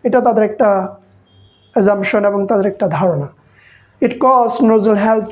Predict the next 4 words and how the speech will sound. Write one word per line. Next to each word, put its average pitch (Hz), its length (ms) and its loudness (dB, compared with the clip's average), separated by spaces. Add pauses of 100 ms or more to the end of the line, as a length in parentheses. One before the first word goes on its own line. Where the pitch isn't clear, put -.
to 226 80 2
decline 214 640 0 (380)
steadily 214 840 0
and 196 260 -2